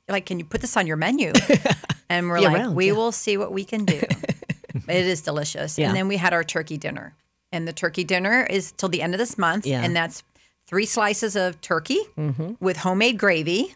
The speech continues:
Speaker 2: Mm,
Speaker 1: It's homemade.
Speaker 2: of
Speaker 1: It's not
Speaker 2: course.
Speaker 1: out of a can or a
Speaker 2: <laughs>
Speaker 1: jar. Um, our stuffing, our dressing, however you
Speaker 2: Mm-hmm.
Speaker 1: wanna call it. Um, our green beans with bacon, which are delicious.
Speaker 2: Mm-hmm.
Speaker 1: And that's made fresh, too.
Speaker 2: Mm-hmm.
Speaker 1: Um,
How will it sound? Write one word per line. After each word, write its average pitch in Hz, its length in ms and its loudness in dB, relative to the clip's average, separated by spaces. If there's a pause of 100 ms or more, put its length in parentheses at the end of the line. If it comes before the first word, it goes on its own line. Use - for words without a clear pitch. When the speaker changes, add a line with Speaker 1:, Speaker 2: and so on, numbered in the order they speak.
Speaker 2:
Mm, 139 240 -2
Speaker 1:
It's 127 80 -6
homemade. 180 340 0
Speaker 2:
of 160 40 0
Speaker 1:
It's 165 100 -6
not 135 80 0
Speaker 2:
course. 151 120 0
Speaker 1:
out 170 140 2
of 214 60 -2
a 254 60 0
can 185 440 0
or 185 100 2
a 208 60 0
Speaker 2:
<laughs> 170 100 0
Speaker 1:
jar. 147 260 2 (420)
Um, 175 300 4
our 202 160 4
stuffing, 208 720 0
our 170 120 2
dressing, 170 460 0
however 156 180 4
you 151 60 0
Speaker 2:
Mm-hmm. 143 40 0
Speaker 1:
wanna 190 140 -2
call 156 300 0
it. 196 180 -2 (360)
Um, 165 400 4 (140)
our 165 160 2
green 196 520 0
beans 156 360 -2
with 175 120 -2
bacon, 160 720 -2
which 175 220 -4
are 160 80 0
delicious. 160 1300 0
Speaker 2:
Mm-hmm. - 100 -10
Speaker 1:
And 151 100 -2
that's 143 220 -2
made 165 340 -6 (260)
fresh, 151 360 -4 (120)
too. 165 140 -4
Speaker 2:
Mm-hmm. - 800 -6
Speaker 1:
Um, 165 420 2